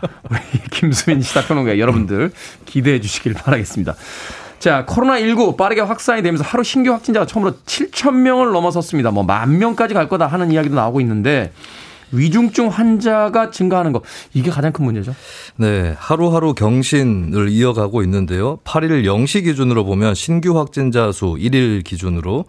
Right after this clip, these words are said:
Speaker 2: 어, 칠-, 칠천백칠십오 명, 칠천 명대를 넘겼다라고 하는 것이고요.
Speaker 1: 네.
Speaker 2: 위중증 환자,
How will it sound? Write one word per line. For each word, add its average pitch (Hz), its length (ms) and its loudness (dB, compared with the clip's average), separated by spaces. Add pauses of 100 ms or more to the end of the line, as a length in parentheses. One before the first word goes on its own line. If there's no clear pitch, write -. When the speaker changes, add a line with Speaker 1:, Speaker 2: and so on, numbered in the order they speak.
(440)
Speaker 2:
어, 80 300 -12 (160)
칠-, 156 220 -2 (260)
칠천백칠십오 139 1200 0
명, 98 240 0 (100)
칠천 - 800 -2
명대를 95 1200 -4
넘겼다라고 90 680 -2
하는 98 180 -2
것이고요. 90 540 -2
Speaker 1:
네. 87 540 -2
Speaker 2:
위중증 151 480 0
환자, 127 560 0